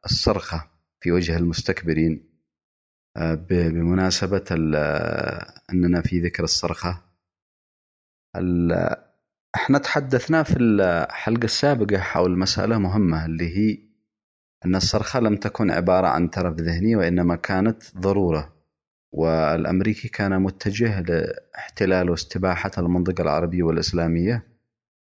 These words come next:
وقد مهد لهذه الاستباحة العسكرية باستباحة ثقافية فكرية. آه، فكان لابد من المواجهة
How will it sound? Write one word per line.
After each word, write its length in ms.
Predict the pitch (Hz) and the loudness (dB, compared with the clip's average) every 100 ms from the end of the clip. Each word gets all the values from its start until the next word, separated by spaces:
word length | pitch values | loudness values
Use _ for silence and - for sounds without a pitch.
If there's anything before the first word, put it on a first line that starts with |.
| _ _ | _ _
وقد 320 | 82 85 92 92 | -4 0 0 2
مهد 380 | 92 87 95 | 2 0 0
لهذه 400 | 92 90 87 92 | 2 2 0 0
الاستباحة 540 | 87 80 - 95 87 90 | 0 -2 -2 0 0 0
العسكرية 760 | 76 82 - 95 90 92 107 | 0 0 -2 0 0 0 0
باستباحة 800 | 90 87 - - - 110 110 127 | 0 0 0 -4 -2 0 0 0
ثقافية 560 | 117 98 98 87 107 101 | -2 -2 0 0 0 -2
فكرية. 460 | - 90 85 76 73 _ _ _ _ _ _ _ | -2 -6 -4 -6 -6 _ _ _ _ _ _ _
آه، 140 | - 87 | -2 -2
فكان 480 | 120 95 160 165 143 | -2 -2 0 2 4
لابد 340 | 131 147 151 | 4 4 2
من 180 | 123 117 | 4 4
المواجهة 880 | 104 104 120 127 104 110 156 127 | 4 4 4 2 2 2 0 -2